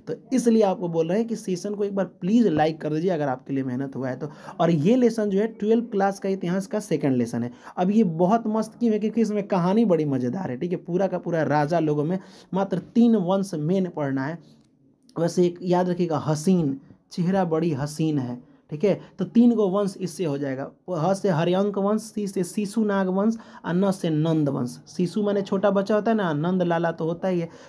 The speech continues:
तो तीन वंश बहुत ही आसान तरीके से ये बनाना है। अब देखिए अगला क्वेश्चन यहाँ पे,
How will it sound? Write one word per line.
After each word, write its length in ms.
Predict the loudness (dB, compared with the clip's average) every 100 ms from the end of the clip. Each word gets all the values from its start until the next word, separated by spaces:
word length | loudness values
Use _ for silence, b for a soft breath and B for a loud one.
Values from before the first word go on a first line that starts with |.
| B
तो 60 | -6
तीन 280 | 2 2 4
वंश 340 | 2 0 -2
बहुत 400 | -2 0 0 0
ही 100 | -4 -4 -8
आसान 340 | -4 -2 -2
तरीके 380 | 0 -2 -2 -4
से 160 | 0
ये 240 | 2 4 2 B B -6
बनाना 400 | 0 2 2 0
है। 320 | 0 -4 -8 -10 -18 _ _ _ _ -16 -14 -14 -16 -20 _ -18 -18 -18 -20 -20 0
अब 140 | 0 4
देखिए 380 | 0 0 -6 B B B -4
अगला 220 | 2 4
क्वेश्चन 300 | 4 0 4
यहाँ 200 | 2 2
पे, 260 | 0 -2